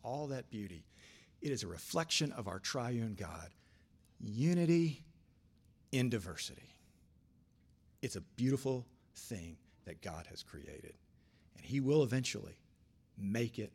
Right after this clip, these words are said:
right once again. Let's pray. Heavenly Father, we do ask that you would grant us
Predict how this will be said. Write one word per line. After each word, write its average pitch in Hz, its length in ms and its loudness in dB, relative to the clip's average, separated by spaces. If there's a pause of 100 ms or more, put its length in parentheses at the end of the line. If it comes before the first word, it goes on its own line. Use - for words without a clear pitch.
(280)
right 95 300 -6 (200)
once 82 200 -10
again. - 180 -16 (1040)
Let's - 140 -6
pray. - 180 -14 (1700)
Heavenly 165 180 12
Father, 120 280 8
we 135 300 8 (240)
do 156 220 12
ask 117 380 12
that 110 380 6 (3000)
you 160 220 12
would 143 120 12
grant 127 380 8
us 92 420 2